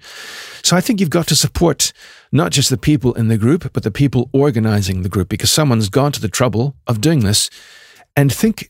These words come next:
like it were your own group. If it is your own group, you want people to commit and to turn up.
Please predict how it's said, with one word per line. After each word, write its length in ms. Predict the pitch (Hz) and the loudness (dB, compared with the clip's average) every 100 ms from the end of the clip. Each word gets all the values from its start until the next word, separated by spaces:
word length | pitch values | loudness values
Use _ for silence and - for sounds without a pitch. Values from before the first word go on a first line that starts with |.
| - | -2
like 220 | 139 135 | 0 0
it 60 | 120 | 0
were 160 | 123 | 2
your 220 | 120 113 127 | 2 2 2
own 180 | 127 | 0
group. 260 | 104 95 - | 2 0 0
If 120 | 156 | 0
it 80 | 151 | 2
is 160 | 214 139 | 2 2
your 100 | 104 | 2
own 140 | 98 | 2
group, 260 | 104 110 123 | 0 -2 2
you 80 | 113 | 2
want 240 | 127 143 | 2 0
people 300 | 120 110 107 | -2 -2 -4
to 160 | - - | -6 -2
commit 420 | 110 151 - - - - - - _ - | 2 2 0 -6 -12 -20 -20 -20 _ -2
and 100 | 117 | 0
to 80 | 117 | 0
turn 240 | - 127 | 2 2
up. 140 | 107 | 2